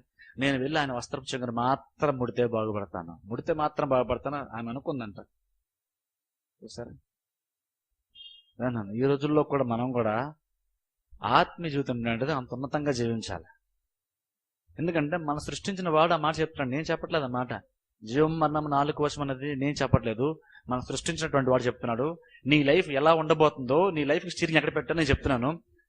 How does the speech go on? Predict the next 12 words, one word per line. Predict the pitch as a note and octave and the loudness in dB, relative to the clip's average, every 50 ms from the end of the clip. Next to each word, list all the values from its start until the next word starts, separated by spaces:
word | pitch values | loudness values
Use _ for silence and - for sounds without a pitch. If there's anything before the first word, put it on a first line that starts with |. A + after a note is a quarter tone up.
| - - | -18 -10
జీవము | - G#2 A#2+ B2 C3 D3 E3+ F#3+ | -2 2 2 2 4 2 2 0
మరణము | F3+ D#3+ D3 C#3+ D#3 F3 F#3+ | 0 0 0 0 -2 -4 -4
నాలుగు | F3 D3+ C3+ C#3+ D#3 - D#3 | -4 -2 0 0 0 0 -2
వశంలో | D3+ - - C#3+ C3 | -4 -4 -4 -6 -6
ఉంది, | B2 A2+ G2+ G2 - _ _ _ _ _ - - - | -6 -6 -8 -10 -14 _ _ _ _ _ -18 -6 0
అది | - C#3+ D3+ | 0 2 4
మనం | C#3 D3 D#3 | 4 4 4
సృష్టించినటువంటి | D3+ - D#3 - - G3 F#3 F3+ F3+ F3 F#3 E3+ D3+ | 2 0 -6 -6 -6 -4 -4 -4 -4 -4 -2 2 4
వాడు | D#3 E3+ F3 | 6 6 4
చెప్తున్నాడు | E3 D#3+ - - D#3+ D3+ | 4 -2 -2 0 2 2
ఆ | C#3 | 2
మాటని. | C3 C3 C3+ - - A2 | 2 0 0 -2 -4 -10